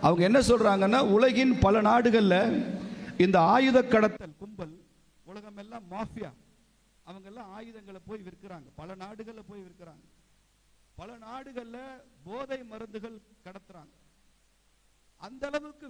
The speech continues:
வெற்றிகரமாக அவங்க இந்தியாவில் செயல்பட முடியவில்லை. இங்கேயும் நடக்குது, முழுமையாக இல்லை என்று சொல்ல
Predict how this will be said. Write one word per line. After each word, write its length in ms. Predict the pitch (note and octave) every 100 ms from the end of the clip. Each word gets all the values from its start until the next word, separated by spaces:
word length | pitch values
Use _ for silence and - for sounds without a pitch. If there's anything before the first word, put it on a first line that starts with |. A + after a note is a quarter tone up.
| A3+
வெற்றிகரமாக 640 | A3 C4+ C4 B3+ B3+ C4 C4+
அவங்க 180 | A#3+ A3+ G#3+
இந்தியாவில் 560 | A#3 A3 B3 A#3+ A#3 F3+
செயல்பட 340 | A3+ A3 G3+ G3
முடியவில்லை. 500 | F#3 F#3 E3+ D#3 F3 C#3+ _ _ _ _ _ _ _ _ F#3+
இங்கேயும் 340 | A#3+ D4 G#3+
நடக்குது, 440 | A#3 C#4+ C4+ G#3+ D#3+ _ _ _ C#3
முழுமையாக 500 | F#3+ B3 C4 C4 B3 A3
இல்லை 180 | G#3+ A#3 A3+
என்று 140 | G#3 G3
சொல்ல 160 | G3